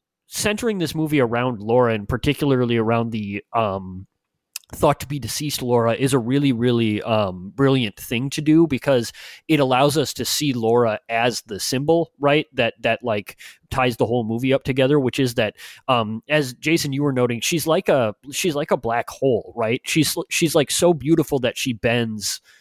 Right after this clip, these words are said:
space and time around her, and that, like, everyone becomes something in relation to her. Like, we're all orbiting around Laura, and we all want something for Laura, um, from Laura, I mean,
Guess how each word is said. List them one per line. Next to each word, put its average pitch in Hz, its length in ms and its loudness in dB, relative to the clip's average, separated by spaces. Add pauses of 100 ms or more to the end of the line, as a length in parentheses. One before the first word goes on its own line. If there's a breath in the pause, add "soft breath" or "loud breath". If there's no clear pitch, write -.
(180 soft breath)
space - 480 -2
and 104 120 -8
time 117 360 -2
around 110 380 -4
her, 147 220 2 (300 loud breath)
and 127 220 -2
that, 117 220 0 (180)
like, 113 340 -4 (240)
everyone 165 560 2
becomes 131 800 -2 (180 loud breath)
something 143 580 0
in 123 240 -2
relation 113 640 -2
to 110 200 -2
her. 117 360 0 (300)
Like, 135 220 0
we're 165 160 4
all 165 220 4
orbiting 135 480 2
around 110 380 -4
Laura, 104 460 -2
and 127 140 -2
we 131 140 0
all 135 180 2
want 120 460 0
something 104 460 -4
for 95 520 -2 (480 soft breath)
Laura, 110 520 0 (380 loud breath)
um, 113 460 0 (280)
from 151 520 0
Laura, 123 560 2
I 135 80 -2
mean, 135 320 -2